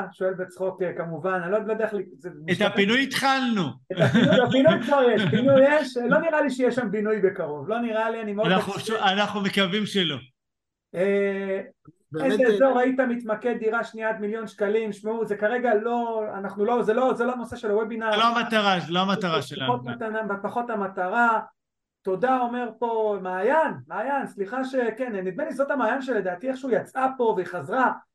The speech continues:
Speaker 1: אבל באמת תודה. אה, נוגן, מה שלומך ידידי, ידידי אוהד מכבי תל אביב, נוגן, תודה רבה, עזרתם לי עם הרבה שאלות שעלו בתקופה האחרונה. נוגן קנה באשקלון, אז יש לו הרבה שאלות מן הסתם. חן, את מכירה את נוגן? הוא עבר איתך?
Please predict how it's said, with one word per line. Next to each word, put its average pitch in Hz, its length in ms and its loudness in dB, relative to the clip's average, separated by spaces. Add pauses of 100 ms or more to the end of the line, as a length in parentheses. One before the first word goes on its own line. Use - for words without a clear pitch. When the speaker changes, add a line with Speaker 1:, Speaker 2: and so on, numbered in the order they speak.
(460)
Speaker 1:
אבל 175 220 -4
באמת 226 360 0
תודה. 247 440 0 (560)
אה, 196 480 -2
נוגן, 277 520 0
מה 269 120 -6
שלומך 254 380 -8 (160)
ידידי, 202 340 -8 (240)
ידידי 185 320 -4
אוהד 226 200 0
מכבי 240 440 0
תל 208 160 2
אביב, 214 380 -4
נוגן, 220 420 -2 (500)
תודה 240 380 0
רבה, 240 240 2
עזרתם 240 360 -2
לי 220 160 -6
עם 208 80 -6
הרבה 220 220 -6
שאלות 226 320 -6
שעלו 226 260 -4
בתקופה 220 360 -6
האחרונה. 214 420 -4
נוגן 208 320 -6
קנה 202 240 -4
באשקלון, 208 800 -4
אז 147 280 -16
יש 196 160 -4
לו 208 80 0
הרבה 196 200 -2
שאלות 214 360 -2
מן 226 140 -10
הסתם. 214 300 -6
חן, 214 240 -8
את 202 160 -12
מכירה 202 280 -2
את 247 60 -12
נוגן? 277 340 -4 (520)
הוא 170 100 -10
עבר 214 180 0
איתך? 226 480 0